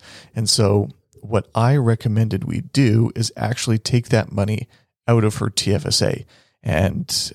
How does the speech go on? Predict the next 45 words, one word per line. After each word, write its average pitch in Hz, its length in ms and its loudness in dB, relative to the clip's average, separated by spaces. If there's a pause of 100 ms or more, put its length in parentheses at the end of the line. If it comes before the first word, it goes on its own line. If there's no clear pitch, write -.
(100)
if 120 200 -2
you've - 160 -4
listened 123 300 0
to 120 60 4
any 110 80 2
of 110 60 2
my 107 120 4
T 101 140 0
F 101 80 -2
S 113 100 0
A 95 80 2
podcasts - 440 -4
before, 131 320 2
you 110 160 2
might 104 300 0 (380)
be 110 160 2
thinking 107 400 0
about 104 260 0
how 110 600 0 (300)
I 113 160 2
feel 110 300 0
that 101 120 0
T - 120 -2
F 82 80 -4
S - 140 0
A 95 60 -2
is 101 160 -4
a - 60 -6
great - 300 -8
long-term 123 680 2
tool 120 480 2
and, 107 300 -6
uh, 110 160 0 (220)
great 107 240 2
as 104 140 0
an 101 60 -2
estate - 420 0
planning 110 360 2
tool 113 520 4
and 101 160 -6
all 117 200 0
this 110 180 2
kind 113 180 0
of 101 80 2
stuff, - 300 0